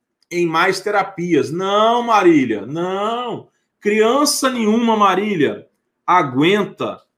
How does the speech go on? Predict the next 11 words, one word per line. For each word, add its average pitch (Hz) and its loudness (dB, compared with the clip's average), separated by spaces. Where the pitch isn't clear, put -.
terapia 190 -2
translocamente. 165 -2
Ninguém 233 -6
aguenta, 214 -2
Marília. 170 -4
Ninguém 190 0
aguenta. 165 -2
A 160 0
família 220 0
não 240 -6
aguenta. 165 -4